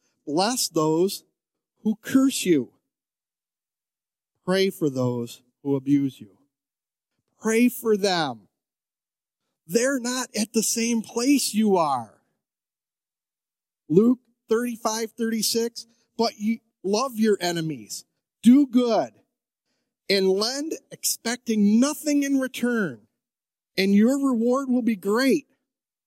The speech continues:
and you will be sons of the Most High, for he is kind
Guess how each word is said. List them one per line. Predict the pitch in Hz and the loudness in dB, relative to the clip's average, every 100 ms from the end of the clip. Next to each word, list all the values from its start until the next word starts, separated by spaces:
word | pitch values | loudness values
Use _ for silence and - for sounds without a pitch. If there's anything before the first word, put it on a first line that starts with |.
| _ _ _ _ _ _ _ | _ _ _ _ _ _ _
and | 180 190 | -2 4
you | 220 254 | 4 6
will | 254 233 214 | 4 2 2
be | 190 180 | -2 -6
sons | 165 - - 220 247 233 | -4 -4 -4 -4 -4 -2
of | 208 | -2
the | 175 | -2
Most | 180 196 214 247 - | -2 0 0 -2 -6
High, | - 214 160 139 117 _ _ _ _ _ _ | -4 0 -2 -4 -14 _ _ _ _ _ _
for | 180 160 151 _ _ _ | -4 -4 -6 _ _ _
he | _ 208 226 214 | _ -4 0 0
is | 165 - | 0 -4
kind | - 196 202 220 247 285 | -6 -6 -4 -2 0 -2